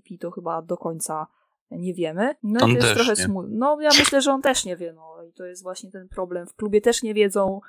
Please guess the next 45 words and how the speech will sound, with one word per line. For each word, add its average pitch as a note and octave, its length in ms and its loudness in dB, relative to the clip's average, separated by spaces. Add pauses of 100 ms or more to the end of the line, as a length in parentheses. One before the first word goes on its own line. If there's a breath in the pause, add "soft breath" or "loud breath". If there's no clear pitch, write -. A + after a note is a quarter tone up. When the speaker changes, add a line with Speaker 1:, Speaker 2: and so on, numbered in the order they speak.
(280 soft breath)
Speaker 1:
no A#3+ 180 -4
i C4+ 40 -6
to B3+ 80 -4
jest B3 100 -2
takie A#3 220 2
błędne G#3 360 2
koło. F#3+ 500 0 (140)
Możemy F#3+ 460 -8
sobie F3+ 260 -10
tutaj F#3 360 -8
opowiadać F3+ 560 -6
różne F#3 260 -12
historie, F3+ 540 -6
ale E3+ 140 -4
fakt - 260 -12
jest - 240 -10
taki, E3+ 420 -8 (300)
że E3 300 -4
niezgoda F3 500 0
z - 120 -4
tym F3 160 -6
statusem E3+ 500 -10
D E3 80 -12 (100)
P F3+ 120 -12
to D#3+ 100 -6
jest D#3+ 220 -6
jednak D#3+ 280 -10
nieporozumienie F3+ 840 -2
i G3 60 -8
będę F#3 220 -4
się - 100 -10
tego F#3 200 -4
trzymała. F#3+ 680 0
A G3 120 0
jak G3+ 120 2
ktoś - 260 -8
mnie F#3+ 80 -8
nazwie F3+ 640 -2
antypolakiem F3 680 -4
czy - 120 -10
antypolką, E3+ 640 -8
to - 140 -10
przykro - 400 -12
mi, D#3+ 280 -12
ale D#3+ 380 -8